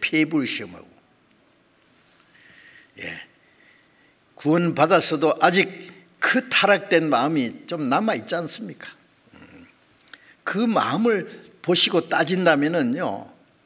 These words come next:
음? 예. 어떻게 우리가 하나님 앞에 서겠어요? 음. 예. 그러니까 제발 좀,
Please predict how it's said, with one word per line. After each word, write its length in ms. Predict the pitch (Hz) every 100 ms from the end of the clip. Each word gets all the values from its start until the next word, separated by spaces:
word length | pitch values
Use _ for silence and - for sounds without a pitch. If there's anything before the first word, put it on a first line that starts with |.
| _
음? 300 | - 101 151 165 _ _ _ _ _ - -
예. 220 | - - - _ -
어떻게 360 | 156 - 214 214
우리가 320 | 147 175 180
하나님 300 | 143 170 156
앞에 220 | 156 175 160
서겠어요? 640 | 165 175 160 - - - - _ _ _ _ - - _ _ _ _ _ _
음. 160 | - - _ _ _ _ _ - - - _
예. 240 | - - - _ _ _ _
그러니까 380 | - 151 160 120 -
제발 560 | - 120 127 127 123 -
좀, 280 | 95 82